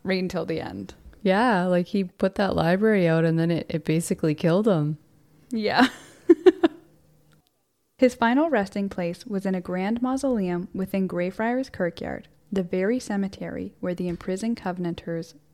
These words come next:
Speaker 1: had once endured such torment.
Speaker 2: That sounds like a recipe for disaster when it comes to spirits and things that are just generally not happy.
Speaker 1: Yeah.
Speaker 2: Mm.
Speaker 1: You wait
Speaker 2: Mm-hmm.
Speaker 1: for it. Fun fact,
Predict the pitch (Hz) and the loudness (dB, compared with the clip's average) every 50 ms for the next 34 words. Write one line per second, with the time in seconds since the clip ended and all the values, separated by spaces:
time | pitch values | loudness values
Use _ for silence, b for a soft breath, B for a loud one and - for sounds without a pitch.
0 | - - 190 185 170 - 170 170 170 175 - 208 202 185 170 165 160 160 - - | -12 -8 -6 -6 -6 -4 -4 -4 -4 -4 -6 -6 -4 -4 -4 -6 -6 -8 -10 -12
1 | - - - - - - - 175 160 156 - - - _ _ b b b b b | -16 -16 -16 -16 -14 -12 -10 -8 -8 -8 -10 -14 -18 _ _ b b b b b
2 | b b b b b _ _ _ _ _ _ - 190 185 185 - - - 226 226 | b b b b b _ _ _ _ _ _ -6 -4 -4 -4 -4 -2 -2 0 0
3 | 226 226 - 247 247 240 254 247 226 190 160 160 - - 185 170 - 202 196 - | 0 0 0 -2 -2 0 0 0 2 2 2 0 0 -4 -6 -4 -2 -2 -2 0
4 | 214 208 185 190 175 - 143 139 139 147 - - - 214 226 269 277 220 170 151 | -2 -2 -2 -2 -2 -2 -4 -4 -6 -8 -8 -4 -2 0 0 2 2 0 0 -2
5 | 156 - - 170 151 143 147 147 - - - - 147 139 143 - - - 147 139 | -2 -4 -4 -4 -4 -4 -6 -8 -10 -10 -8 -6 -6 -6 -6 -8 -8 -6 -4 -4
6 | 139 139 143 170 208 - - 190 143 147 139 147 139 139 143 139 156 139 139 139 | -2 0 -2 -2 -2 -2 -2 -4 -2 -2 -2 -2 -2 -2 0 0 0 0 0 -2
7 | 135 143 143 147 139 - 147 131 127 135 139 143 156 170 170 170 175 185 196 214 | -2 -4 -4 -6 -4 -6 -6 -6 -4 -4 -4 -4 -2 -2 -2 -2 -2 -2 -2 -2
8 | 262 302 - - 165 151 143 135 _ _ _ _ _ _ _ _ _ _ _ _ | -2 -4 -4 -4 -4 -4 -6 -8 _ _ _ _ _ _ _ _ _ _ _ _
9 | _ _ _ _ b b b b b 214 196 170 - - - - 233 226 233 214 | _ _ _ _ b b b b b -2 -2 -2 -4 -6 -10 -8 -4 -4 -2 -2
10 | 180 - - _ - 208 208 214 233 247 226 240 262 185 180 180 175 - - - | -4 -6 -6 _ 4 4 6 6 6 4 2 0 -2 -4 -4 -4 -6 -8 -12 -18
11 | - _ _ _ _ _ _ _ _ _ - 247 269 359 466 381 - 208 185 175 | -20 _ _ _ _ _ _ _ _ _ 2 4 4 4 4 2 0 0 0 0
12 | 185 240 - - - | 0 -4 -8 -12 -18